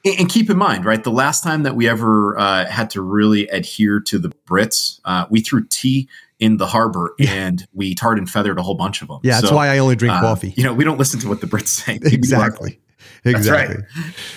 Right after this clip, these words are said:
Speaker 2: So there's an argument that could be made that urban survival may be just as important, if not more important, than wilderness survival.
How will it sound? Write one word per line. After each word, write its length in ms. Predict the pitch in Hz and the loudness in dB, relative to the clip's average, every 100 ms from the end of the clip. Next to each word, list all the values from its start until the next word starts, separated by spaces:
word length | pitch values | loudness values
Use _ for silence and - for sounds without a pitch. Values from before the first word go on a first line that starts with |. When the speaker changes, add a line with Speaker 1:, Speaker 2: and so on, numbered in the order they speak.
| - _ _ - - | -20 _ _ -20 -6
Speaker 2:
So 460 | - 190 180 - - | 0 4 4 0 0
there's 260 | 175 208 | 2 4
an 60 | 214 | 4
argument 480 | 208 220 214 190 - | 2 2 0 0 0
that 160 | 160 | 0
could 100 | - | 2
be 80 | 147 | 4
made 360 | 143 139 135 120 | 4 4 4 2
that 300 | 120 113 - - - - | 2 0 -4 -12 -6 2
urban 320 | 165 165 160 | 4 4 2
survival 480 | 143 117 117 113 113 | 2 2 2 2 2
may 320 | 113 117 120 | 2 4 2
be 440 | 110 117 117 98 - - | 2 2 2 -2 -8 -6
just 260 | 113 131 117 | 0 0 2
as 100 | 117 | 0
important, 400 | 113 - 120 117 | 0 2 2 0
if 80 | |
not 120 | 113 110 | -2 0
more 220 | 113 120 | 2 2
important, 340 | 107 - 107 | 2 0 -2
than 140 | 98 98 | 0 2
wilderness 400 | 117 113 104 95 | 2 2 0 -2
survival. 560 | 95 95 98 92 85 | -4 -4 -4 -6 -8